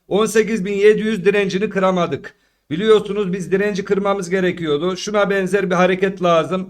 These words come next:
değil mi? Tehlike geçti diyebilmemiz için. O hareket gelmedikçe de alt çizgiye düşme ihtimalimiz var.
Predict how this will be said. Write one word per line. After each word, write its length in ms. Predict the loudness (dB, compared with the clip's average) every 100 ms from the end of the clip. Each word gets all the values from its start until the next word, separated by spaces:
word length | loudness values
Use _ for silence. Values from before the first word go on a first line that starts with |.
| -6
değil 140 | -4
mi? 120 | -2
Tehlike 400 | -2 -2 -2 -4
geçti 380 | -4 -4 -6 -8
diyebilmemiz 580 | -6 -6 -4 -2 -2 -4
için. 380 | -4 -4 -6 -18 _ _ -2
O 120 | 2
hareket 460 | 4 4 4 2
gelmedikçe 680 | 4 4 4 2 0 0 0
de 180 | 2 0
alt 280 | 0 0 0
çizgiye 460 | -6 -4 4 4
düşme 300 | 2 -6 -2
ihtimalimiz 760 | -2 -2 0 2 2 0 -4 0
var. 260 | 0 0